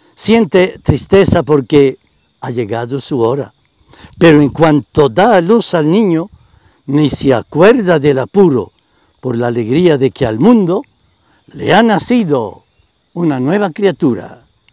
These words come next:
También ustedes ahora sienten tristeza, pero volveré a verlos y se alegrará su corazón y nadie les quitará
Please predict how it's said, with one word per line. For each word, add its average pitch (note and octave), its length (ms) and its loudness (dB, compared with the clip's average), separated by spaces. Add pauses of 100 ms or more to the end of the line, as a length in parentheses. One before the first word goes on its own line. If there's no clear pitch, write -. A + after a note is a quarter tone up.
(880)
También B2+ 460 -6
ustedes A#2+ 600 -6
ahora A#2 500 -4 (480)
sienten D#3+ 540 -2
tristeza, C#3+ 720 -6 (540)
pero B2 400 2 (600)
volveré A#2 600 -2
a A2 80 -2
verlos D3+ 600 -6 (600)
y C3+ 140 -8
se - 160 -4
alegrará A#2 580 -4
su F#3 220 -10
corazón A#2+ 800 -8 (760)
y G#2 140 -12
nadie D3 420 -4
les D#3 240 -12
quitará C3+ 640 -8